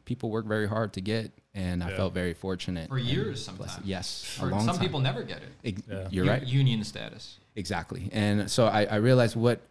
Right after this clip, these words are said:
Speaker 1: a huge, um, gift that was, um, coming from Dean and Don and, and Nick. Um, and to this day, Nick, like, we keep in semi-touch. I see him randomly 'cause that guy's always hustling,
Speaker 2: Mm.
Speaker 1: always. When, when he got the Green Book and I saw him win the Oscar,
Speaker 2: <sighs>
Speaker 1: I,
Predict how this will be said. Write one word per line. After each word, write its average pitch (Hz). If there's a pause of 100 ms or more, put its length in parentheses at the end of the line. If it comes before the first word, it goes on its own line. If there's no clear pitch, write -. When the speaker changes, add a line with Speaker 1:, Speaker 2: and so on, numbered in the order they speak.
(160)
Speaker 1:
a 101
huge, 127
um, 101
gift 123
that 101
was, 90 (240)
um, 87
coming 104
from 92
Dean 98
and 92
Don 104
and, 90
and 92
Nick. 110 (220)
Um, 87
and 101 (140)
to 127
this 160
day, 143
Nick, 139
like, 110
we 123
keep 147
in 123
semi-touch. 110
I 113
see 135
him 127
randomly 107
'cause 107
that 110
guy's 127
always 113
hustling, - (180)
Speaker 2:
Mm. 110
Speaker 1:
always. 107
When, 101
when 110
he 131
got 135
the 113
Green 107
Book 127
and 95
I 90
saw 107
him 113
win 104
the 98
Oscar, 135 (240)
Speaker 2:
<sighs> -
Speaker 1:
I, 117